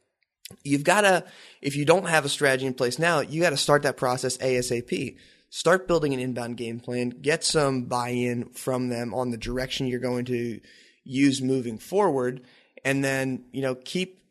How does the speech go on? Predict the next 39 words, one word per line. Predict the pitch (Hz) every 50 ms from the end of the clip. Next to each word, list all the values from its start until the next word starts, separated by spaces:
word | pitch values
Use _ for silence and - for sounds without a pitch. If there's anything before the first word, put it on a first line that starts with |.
| _ _ -
if | 147 139 131 131
that, | 139 151 160 170 - -
if | 120 127 123
that | 127 127 135 156 165
is | 170
still | - - 185 175 175
an | 170
issue, | 160 170 170 - 175 180 185
it | - 143 143
might | 147 156 160
be | 160 160
time | - 165 151 151 151 151
to | 147 156 147 143 143 139 139 139 139 - _
push | - 135 135 -
back | - - 147 170 175 -
and | 135 127
just | 131 131 -
remind | 135 123 120 123 127 139 143 139
them | 139 139 135 135 139 131 - - - - - _ _ _ -
that, | 127 127 123 123 123 123 - - _ -
you | 123 123
know, | 120 120
you, | 120 117 120 127 131 139 139 139 135 135 123 - - - - -
you | - 120 123 131 143 156 156 156 147
are | 143 143 135
here | 131 - - 135 147 156 143
for | - - 135
a | 123 120
reason. | 127 135 135 139 127 120 110 101
You're | 113 120 131
here | 127 - 135 135 139 139 135 135
for | 131 - -
your | 127 123 135 131
inbound | 139 139 131 131 123 127
marketing | 131 143 147 151 147 139
expertise. | 139 139 - 139 139 - 143 143 139 139
You | 139 131
wanna | 127 127 123 120
partner | 113 - - - - 143 151 - 143 147 143 139 143 139